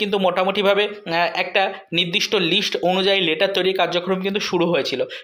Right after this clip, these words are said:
সেটা আমরা কিন্তু জানি যে মোটামুটিভাবে কিন্তু ফ্রেন্ডস আমাদের ছাব্বিশশো উনআশি জনের নামের তালিকা কিন্তু আসার কথা ছিল বা সেই অনুযায়ী একটা লেটার কিন্তু, আহ, ছাড়া হবে বলে এরকম একটা খবর কিন্তু পেয়েছিলাম। তো সেটা কিন্তু সম্পূর্ণরূপে আনঅফিশিয়াল খবর হলেও প্রত্যেকটা YouTube চ্যানেল বা প্রত্যেকটা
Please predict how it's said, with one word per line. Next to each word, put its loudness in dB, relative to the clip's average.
সেটা 0
আমরা 0
কিন্তু -4
জানি 0
যে -10
মোটামুটিভাবে 2
কিন্তু 0
ফ্রেন্ডস -4
আমাদের 0
ছাব্বিশশো -2
উনআশি -2
জনের 0
নামের 0
তালিকা 2
কিন্তু -2
আসার 0
কথা 2
ছিল 2
বা 4
সেই 4
অনুযায়ী 2
একটা -2
লেটার 2
কিন্তু, 0
আহ, 2
ছাড়া 2
হবে 4
বলে 2
এরকম 2
একটা -4
খবর 4
কিন্তু 0
পেয়েছিলাম। 0
তো -4
সেটা 4
কিন্তু 2
সম্পূর্ণরূপে 4
আনঅফিশিয়াল 2
খবর 4
হলেও 2
প্রত্যেকটা 0
YouTube 0
চ্যানেল 0
বা 4
প্রত্যেকটা -2